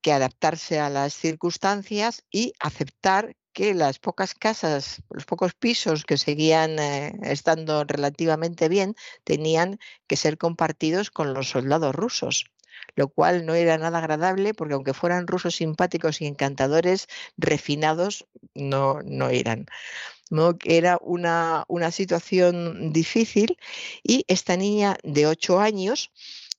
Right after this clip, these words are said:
tiene que aprender a convivir con ellos, eh, a darse cuenta de lo mejor y lo peor, a sobrevivir a situaciones difíciles. Es lo que enseña el libro a los niños,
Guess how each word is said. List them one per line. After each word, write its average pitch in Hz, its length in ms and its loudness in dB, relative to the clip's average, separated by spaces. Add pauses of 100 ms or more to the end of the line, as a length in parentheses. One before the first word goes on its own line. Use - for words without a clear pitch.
(100)
tiene 196 280 2
que 208 100 2
aprender 180 640 0
a 160 140 -2
convivir 156 560 0
con 175 220 0
ellos, 214 520 0 (120)
eh, 156 680 2
a 156 120 2
darse 185 300 -2
cuenta 196 460 0
de 170 320 2
lo 156 140 -2
mejor 190 640 0
y 156 200 0
lo 156 120 4
peor, 220 500 4 (360)
a 151 400 4
sobrevivir 160 800 2
a 170 120 2
situaciones 165 800 0
difíciles. 180 680 2
Es 190 200 -2
lo 220 80 6
que 202 120 -2
enseña 190 400 0
el 165 120 0
libro 170 320 4
a 143 60 4
los 139 240 0
niños, 135 460 -2